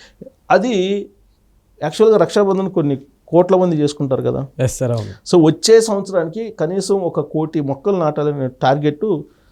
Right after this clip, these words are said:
Speaker 1: పెట్టుకున్నది ప్రభుత్వం.
Speaker 2: ఎస్.
Speaker 1: So దాన్ని రీచ్ కావడంతో పాటు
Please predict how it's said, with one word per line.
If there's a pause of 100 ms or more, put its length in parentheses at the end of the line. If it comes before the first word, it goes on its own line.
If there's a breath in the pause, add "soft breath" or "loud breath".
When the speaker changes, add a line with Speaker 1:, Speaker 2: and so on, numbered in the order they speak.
(320 soft breath)
Speaker 1:
పెట్టుకున్నది
ప్రభుత్వం.
Speaker 2:
ఎస్. (480 soft breath)
Speaker 1:
So
దాన్ని
రీచ్
కావడంతో
పాటు